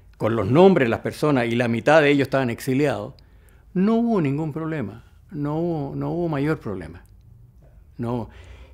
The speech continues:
Eso sí que operaba el concepto de la, como te dijera yo, del, del, del cuidado, de la, entonces, habían entrevistas, ponte tú,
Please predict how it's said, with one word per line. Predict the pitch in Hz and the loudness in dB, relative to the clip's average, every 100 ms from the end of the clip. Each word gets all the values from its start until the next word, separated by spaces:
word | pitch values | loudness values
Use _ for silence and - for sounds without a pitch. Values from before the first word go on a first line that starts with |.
| - - | -20 -6
Eso | 233 190 208 | -4 -2 -4
sí | - 220 | -4 -2
que | 208 156 123 101 95 - | 0 2 0 -2 -10 -10
operaba | 139 131 127 165 175 151 | -6 -2 0 0 -2 -4
el | 120 107 | -6 -8
concepto | 113 110 147 - 147 113 | -10 -10 -10 -8 -6 -6
de | 101 | -6
la, | 98 76 - - - - - - - - - - - - - - _ _ - - | -10 -16 -20 -20 -20 -20 -20 -20 -20 -20 -20 -20 -20 -20 -20 -20 _ _ -20 -16
como | - 120 | -10 -8
te | 110 | -6
dijera | - 120 | -6 -4
yo, | 117 120 120 | -2 0 0
del, | 110 123 | 0 -2
del, | 110 107 | -2 -2
del | 107 110 | 0 -2
cuidado, | - 127 170 185 160 117 101 107 | 0 2 4 6 6 4 0 -4
de | 113 | -4
la, | 107 104 101 110 - | -6 -8 -10 -16 -20
entonces, | - 117 135 | -10 -6 -6
habían | 135 139 165 175 170 | -2 2 4 4 2
entrevistas, | 139 147 139 156 143 127 | -2 -2 -2 -2 -4 -6
ponte | - 113 110 | -6 -8 -8
tú, | 123 120 120 117 | -8 -6 -6 -6